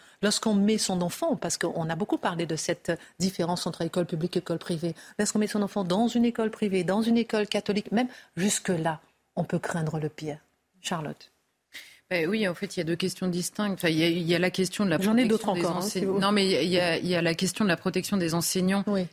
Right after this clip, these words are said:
Speaker 2: euh, qui est celle de la violence à l'école et, et, et qui est un véritable sujet. Mais là, en l'occurrence, euh, et c'est là, euh, y, y, c'est-à-dire que le mal peut pénétrer n'importe quel, euh, euh,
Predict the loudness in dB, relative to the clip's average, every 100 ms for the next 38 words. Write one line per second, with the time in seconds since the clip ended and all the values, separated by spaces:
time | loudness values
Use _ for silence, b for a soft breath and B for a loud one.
0 | -2 0 2 0 0 2 2 2 2 2
1 | 2 4 2 2 2 0 0 0 0 0
2 | 0 0 0 0 0 -2 -2 0 2 2
3 | 2 0 0 0 0 -2 -2 -2 0 0
4 | B B B B -2 2 4 4 4 2
5 | 0 0 0 2 0 0 0 0 -2 0
6 | 2 2 2 0 -2 -2 -2 -2 -4 -8
7 | -10 -6 -2 -2 0 -2 0 0 0 -2
8 | -4 -2 -2 0 0 0 0 -2 -4 -4
9 | -2 0 2 2 2 2 -2 B B B
10 | -2 0 0 0